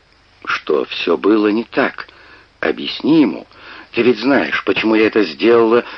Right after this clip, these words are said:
Ты знаешь, что было, Джек». Она вцепилась в мой рукав.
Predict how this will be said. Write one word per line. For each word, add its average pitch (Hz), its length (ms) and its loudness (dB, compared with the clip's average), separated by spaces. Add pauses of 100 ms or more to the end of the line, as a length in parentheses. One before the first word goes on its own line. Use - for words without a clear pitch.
(140)
Ты 123 140 4
знаешь, 110 420 2
что - 320 0
было, 104 380 4
Джек». 95 520 0 (420)
Она 104 240 2
вцепилась 90 500 -2
в 78 40 -2
мой 85 160 0
рукав. 85 320 -4